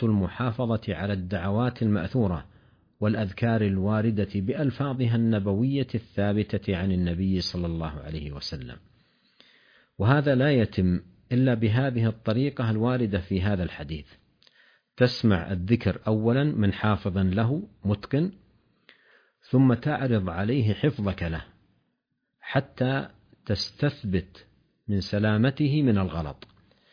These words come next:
وهذا العرض له مكانة معروفة عند المحدثين. عن عروة بن الزبير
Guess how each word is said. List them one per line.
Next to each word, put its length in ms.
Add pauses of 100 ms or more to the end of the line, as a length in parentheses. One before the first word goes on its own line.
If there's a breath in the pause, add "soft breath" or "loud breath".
(420 soft breath)
وهذا 320
العرض 400 (220)
له 240
مكانة 680
معروفة 560
عند 480 (440)
المحدثين. 800 (1000 soft breath)
عن 160
عروة 420 (120)
بن 160
الزبير 640